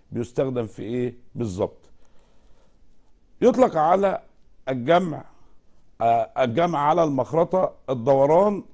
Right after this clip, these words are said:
السريع، الدوران السريع، وكذلك التدويم وعملية،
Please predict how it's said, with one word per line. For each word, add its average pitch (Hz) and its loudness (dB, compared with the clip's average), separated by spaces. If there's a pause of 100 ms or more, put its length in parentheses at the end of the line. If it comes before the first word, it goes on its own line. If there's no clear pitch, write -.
(120)
السريع، 131 -2 (300)
الدوران 120 0
السريع، 110 -4 (460)
وكذلك 165 -2
التدويم 127 -4 (220)
وعملية، 123 -4